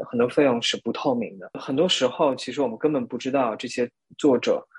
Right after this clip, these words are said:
在这些平台上面到底需要付出多少，呃，比如说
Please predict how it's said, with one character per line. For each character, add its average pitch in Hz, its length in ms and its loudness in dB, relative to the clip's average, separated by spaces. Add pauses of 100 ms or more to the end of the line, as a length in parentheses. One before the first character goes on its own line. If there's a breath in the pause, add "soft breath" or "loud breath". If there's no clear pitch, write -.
(140 loud breath)
在 131 140 4
这 117 60 2
些 123 100 4
平 120 180 -8
台 117 120 0
上 123 120 0
面 113 140 -2
到 123 160 4
底 107 340 -4 (240 loud breath)
需 - 160 2
要 135 120 6
付 135 180 2
出 135 220 2
多 151 280 6
少， 107 340 0 (340 soft breath)
呃， 110 140 -8
比 117 100 -4
如 104 120 0
说 113 480 0